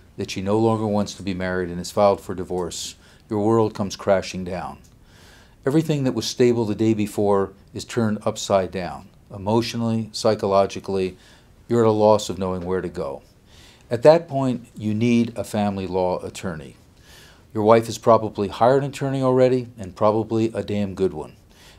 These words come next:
At that point, some people think they can handle this on their own. You can't. You need an aggressive attorney,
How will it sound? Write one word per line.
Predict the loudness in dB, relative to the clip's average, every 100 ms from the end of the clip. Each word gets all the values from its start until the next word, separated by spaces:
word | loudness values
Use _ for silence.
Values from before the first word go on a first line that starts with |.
| -12
At | 0
that | 4 4 2
point, | 0 0 -2 -8
some | -4 -4
people | -2 -4 -4
think | -2 -2
they | -2
can | -4 -6
handle | -4 -4 -2
this | -4 -4
on | -6
their | -2 0
own. | 0 -2 -8 -14 -20 -12
You | -10
can't. | -8 -4 -4 -4 -8 -16 -18 -20 _
You | -4
need | 0 0
an | 0
aggressive | -2 4 4 4 -4
attorney, | -10 -10 -10 -10 -16